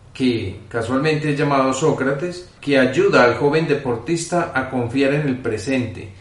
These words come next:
en sus capacidades y en ser transparente en sus relaciones. En la película Las estaciones de la vida, el maestro le acompaña en su camino espiritual,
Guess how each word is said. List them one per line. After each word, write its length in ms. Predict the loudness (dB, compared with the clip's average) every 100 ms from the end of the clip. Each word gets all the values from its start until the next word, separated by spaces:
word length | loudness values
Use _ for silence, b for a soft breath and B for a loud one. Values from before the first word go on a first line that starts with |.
| B B B
en 100 | -6
sus 180 | -4 -4
capacidades 1040 | -4 0 0 4 4 4 4 2 0 -6
y 120 | -4
en 80 | -4
ser 220 | -2 -6
transparente 680 | -4 -8 -2 0 0 0 -2
en 100 | -2
sus 160 | -2 -4
relaciones. 680 | -4 -4 -6 -6 -6 -10 -16 -20 -20 -20 -20 -20 -20 -20 -20 _ -20 -20 -20 -8
En 120 | 0
la 120 | 2 2
película 600 | -2 0 4 4 4 2
Las 220 | 0 0
estaciones 540 | -4 -2 -2 0 0
de 80 | 2
la 140 | 2 2
vida, 480 | 2 2 0 -4 B B B
el 140 | -2 2
maestro 440 | 4 4 2 0
le 80 | 0
acompaña 800 | 0 -2 0 2 2 2 0 -2
en 100 | -6
su 160 | -4 -4
camino 320 | -2 0 0
espiritual, 760 | -2 -4 -6 0 0 0 -4